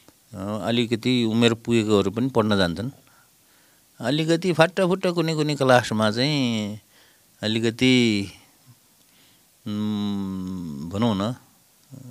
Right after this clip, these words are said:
चौबिस पच्चिसकाहरू पनि थिए। र मलाई चाहिँ त्यति बेला एउटा क्लासमा चाहिँ के छ, के, ए, सम्झना छ भने एउटा क्लासमा एकजना बुढी मान्छे पनि थियो। अनि त्यो बुढी मान्छेले के भन्थ्यो भने, "म अब,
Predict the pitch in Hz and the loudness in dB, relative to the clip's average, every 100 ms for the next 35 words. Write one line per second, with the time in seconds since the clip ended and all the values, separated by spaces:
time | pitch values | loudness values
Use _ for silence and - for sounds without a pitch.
0 | 110 - 101 107 - 92 98 - 95 85 | -10 -2 0 -2 -4 -6 -6 -2 -2 0
1 | 82 95 90 92 110 110 117 113 82 139 | -2 -4 -6 -6 -6 -8 -4 -2 -2 -4
2 | - _ _ _ _ _ _ 101 104 117 | -14 _ _ _ _ _ _ -4 0 2
3 | 110 104 127 120 101 87 80 - 98 101 | 2 2 0 0 -2 -6 -8 -12 -8 -6
4 | 107 104 98 110 113 117 120 - 117 107 | -2 -2 0 2 2 2 0 2 0 0
5 | 104 95 113 113 110 - 82 90 - 104 | -4 -4 -4 -4 -6 -6 -6 -8 -4 -2
6 | 92 85 65 - - - - _ _ _ | -2 -4 -10 -18 -20 -20 -20 _ _ _
7 | - 92 90 101 98 95 90 87 80 104 | -8 -8 -2 0 2 0 0 -2 -4 -4
8 | 131 92 95 _ _ - _ 135 135 123 | -6 -8 -14 _ _ -20 _ -2 0 2
9 | 120 107 113 120 113 113 113 117 139 123 | 2 2 0 -2 -2 0 0 0 0 2
10 | 101 95 101 117 - - _ _ _ _ | 0 -2 -4 -4 -4 -8 _ _ _ _
11 | _ _ _ _ _ _ _ _ 117 117 | _ _ _ _ _ _ _ _ -8 -2
12 | 127 131 165 156 123 113 113 123 139 113 | -2 0 2 2 2 2 0 0 0 0
13 | 98 104 113 156 143 135 135 117 117 | 0 -2 -4 -4 -4 -2 -2 -2 0